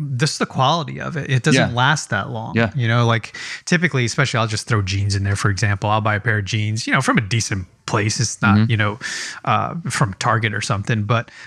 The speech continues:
Speaker 1: these things will last maybe five years, and then it start, at the
Speaker 2: Yeah.
Speaker 1: most, at the most, it starts ripping.
Speaker 2: You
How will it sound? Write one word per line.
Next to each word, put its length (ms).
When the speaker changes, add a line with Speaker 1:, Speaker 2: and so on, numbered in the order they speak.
Speaker 1:
these 200
things 200
will 120
last 400
maybe 640
five 480
years, 420
and 80
then 120
it 40
start, 420
at 160
the 80
Speaker 2:
Yeah. 140
Speaker 1:
most, 580
at 120
the 80
most, 260
it 60
starts 280
ripping. 380
Speaker 2:
You 60